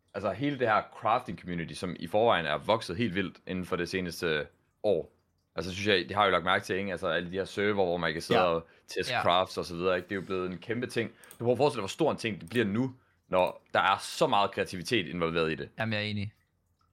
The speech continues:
Speaker 1: Øh, at, at folk er jo, kommer til at kunne finde ting i, fra nu af, og, altså, i flere år, med det ene stikker, der vender på en eller anden bestemt måde, med et andet stikker. Altså, det er jo, så, så for det generelle sådan casual community,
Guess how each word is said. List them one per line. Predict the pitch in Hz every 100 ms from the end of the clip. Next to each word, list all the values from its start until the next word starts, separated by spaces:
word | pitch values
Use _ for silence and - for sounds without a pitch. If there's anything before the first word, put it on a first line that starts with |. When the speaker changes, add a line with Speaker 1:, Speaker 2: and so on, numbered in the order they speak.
| 80
Speaker 1:
Øh, | 80 78 76 62 53 50 -
at, | 117
at | 113 104 107
folk | 113 131
er | 113
jo, | 113 85 92 107
kommer | 113 107
til | 123
at |
kunne | 117
finde | 104 107
ting | 95 131 110 - _ _
i, | 110 98 98 98
fra | 110
nu | 117 120
af, | 113 98
og, | 92 -
altså, | 90 82 - _ -
i | 98
flere | - 117 -
år, | 151 135 80
med | 92 92 85
det | 82 104 117
ene | 127
stikker, | 117 113
der | 95
vender | 95 117
på | 123
en |
eller | 123 110
anden | 95
bestemt | - 117
måde, | 98 107 113 110
med | 98 98
et |
andet | 95 117 113
stikker. | 113 98
Altså, | 80 92
det | 85
er |
jo, | 92 85 - - _ _ _
så, | - 131
så | - 117 107 - _ _ _ _ -
for | 117 113 - _ _ _ -
det | 113
generelle | 123 123 127 151 190
sådan | - 123 104
casual | 110 120 107 -
community, | 101 101 104 85